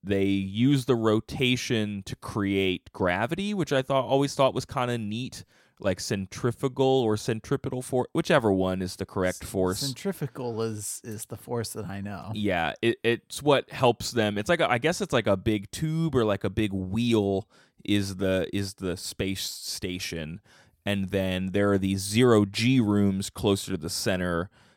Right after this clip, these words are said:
Speaker 1: uh, that are called the battle room, and that is, like,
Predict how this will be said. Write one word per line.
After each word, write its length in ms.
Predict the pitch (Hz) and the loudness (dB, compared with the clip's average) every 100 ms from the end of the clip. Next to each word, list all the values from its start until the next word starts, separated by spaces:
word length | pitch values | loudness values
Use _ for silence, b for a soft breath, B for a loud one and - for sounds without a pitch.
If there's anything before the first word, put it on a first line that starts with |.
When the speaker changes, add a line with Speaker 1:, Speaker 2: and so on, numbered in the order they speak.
| b | b
Speaker 1:
uh, 180 | 92 90 | -2 0
that 140 | 85 90 | 2 0
are 60 | |
called 200 | - 90 | 0 -2
the 80 | 92 | -2
battle 460 | - 117 110 90 82 | 0 2 4 2 0
room, 420 | 85 69 60 - | -4 -6 -10 -12
and 180 | - 90 | -8 -6
that 180 | 90 90 | -4 -2
is, 220 | 90 95 90 | -2 -4 -4
like, 320 | 85 - | -4 -4